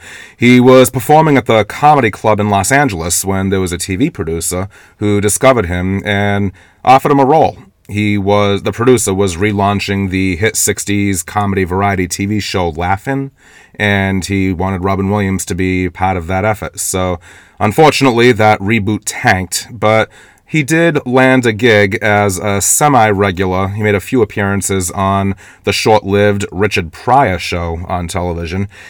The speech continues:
He continued with his stand-up at the same time, and it was doing that where he impressed T V producer Gary Marshall enough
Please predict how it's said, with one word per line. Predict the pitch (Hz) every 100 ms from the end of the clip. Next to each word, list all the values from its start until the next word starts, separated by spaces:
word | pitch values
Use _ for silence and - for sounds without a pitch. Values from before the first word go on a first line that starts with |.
| -
He | 107 113 113
continued | 104 120 127 127
with | 120
his | 117
stand-up | - 117 107 104 107 92
at | 98
the | 95
same | 92 98 98
time, | - 95 92 98 104 -
and | 98 98 98 98
it | 95
was | 95
doing | 85 95 92 90
that | 110 101 95
where | 85 90 92
he | 90 92 90 85 - - -
impressed | 98 90 95 92 - -
T | - 98
V | 95 95
producer | 92 92 92 87
Gary | 82 92 104 110 104
Marshall | 101 131 127 98 87
enough | 87 92 -